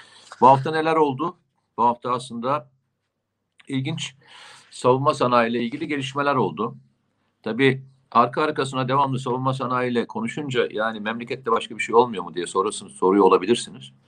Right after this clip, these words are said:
Zaten birazdan onları konuşacağız. Ama, e, bu işin gerçekten takipçisi olan, bu işi,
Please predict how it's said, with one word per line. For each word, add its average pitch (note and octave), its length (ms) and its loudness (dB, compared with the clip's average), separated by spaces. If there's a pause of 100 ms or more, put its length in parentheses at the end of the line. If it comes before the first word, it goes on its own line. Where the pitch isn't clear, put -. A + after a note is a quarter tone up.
(180)
Zaten G#3+ 280 4
birazdan F3 280 6
onları C3+ 260 4
konuşacağız. B2 580 -4 (800)
Ama, C#3 400 6 (220)
e, G#2 320 -8
bu C3 140 -4
işin C3+ 320 -6 (260)
gerçekten C3+ 560 2
takipçisi - 480 -2
olan, E2 260 -2 (680)
bu B2+ 180 0
işi, C3 500 2